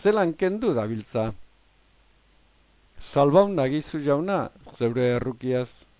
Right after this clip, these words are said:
Nik ostera, jauna, uste hon zeugan dut.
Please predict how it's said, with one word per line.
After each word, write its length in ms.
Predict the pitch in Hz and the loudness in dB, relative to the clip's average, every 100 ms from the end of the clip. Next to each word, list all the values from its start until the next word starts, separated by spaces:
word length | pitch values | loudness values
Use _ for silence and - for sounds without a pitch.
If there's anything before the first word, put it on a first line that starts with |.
| _ _ _ _ _ _ _ _ _ _ _ _ _ _ _ _ _ _ - | _ _ _ _ _ _ _ _ _ _ _ _ _ _ _ _ _ _ -10
Nik 300 | 98 131 151 | -6 -2 -2
ostera, 480 | 131 - 147 147 135 | -4 -2 4 4 6
jauna, 720 | 139 135 139 143 147 147 127 | 4 2 2 4 6 6 2
uste 420 | 143 - - 147 | -2 -8 0 2
hon 200 | 175 165 - - | 2 0 -4 2
zeugan 420 | 196 139 90 87 | 2 2 -4 -8
dut. 340 | 92 - - | -14 -16 -20